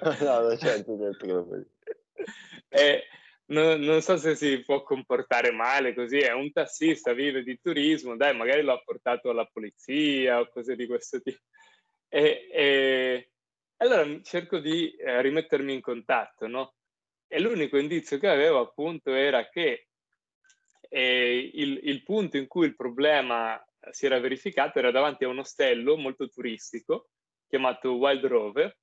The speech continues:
Speaker 2: e, è un ostello di gestione irlandese, e quindi, mm, sostanzialmente l-, lì po-, pensavo: "Se posso vedere le telecamere di sorveglianza riesco a recuperare il mio cellulare".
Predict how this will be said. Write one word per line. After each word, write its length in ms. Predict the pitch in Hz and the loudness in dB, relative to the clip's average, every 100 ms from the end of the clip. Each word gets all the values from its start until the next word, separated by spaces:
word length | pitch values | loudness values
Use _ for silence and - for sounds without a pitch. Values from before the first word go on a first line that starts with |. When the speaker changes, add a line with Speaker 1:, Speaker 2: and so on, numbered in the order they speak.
| _ _ _ _ | _ _ _ _
Speaker 2:
e, 380 | - 135 135 - | -4 0 0 -2
è 360 | - 117 117 117 | 0 0 2 0
un 140 | 123 | -2
ostello 320 | 127 - 156 | -6 -2 0
di 120 | 131 127 | 0 -4
gestione 440 | 123 - 143 131 | -8 -4 -4 -2
irlandese, 840 | 120 117 123 131 120 110 110 165 _ _ _ _ | -4 -2 -4 2 2 2 -2 -6 _ _ _ _
e 160 | - 185 | -4 -4
quindi, 640 | - 180 190 156 135 131 - _ _ - 147 | 0 -2 0 0 0 0 -6 _ _ -14 -10
mm, 540 | 131 127 123 123 123 | -8 -6 -6 -6 -6
sostanzialmente 920 | 113 147 135 151 196 160 151 151 139 | -4 -4 0 2 2 2 0 2 0
l-, 200 | 131 - - | 0 -6 -6
lì 380 | 143 160 185 175 | -2 0 0 -2
po-, 220 | 135 127 | -6 -6
pensavo: 420 | - 139 131 147 | -2 -2 2 2
"Se 160 | 123 127 | 2 0
posso 260 | 165 165 147 | -2 -2 2
vedere 180 | 156 | 2
le 100 | 135 | 2
telecamere 380 | 120 131 147 143 | 0 0 0 0
di 80 | 131 | -4
sorveglianza 640 | - 156 226 139 139 143 135 | 0 -2 0 0 0 -2 -2
riesco 380 | 127 131 - | 0 -2 -2
a 20 | 127 | -2
recuperare 540 | 120 127 131 123 120 | -2 -4 0 2 2
il 80 | 117 | 0
mio 120 | 117 | -4
cellulare". 600 | 113 120 110 110 104 104 | -8 -8 -6 -4 -4 -6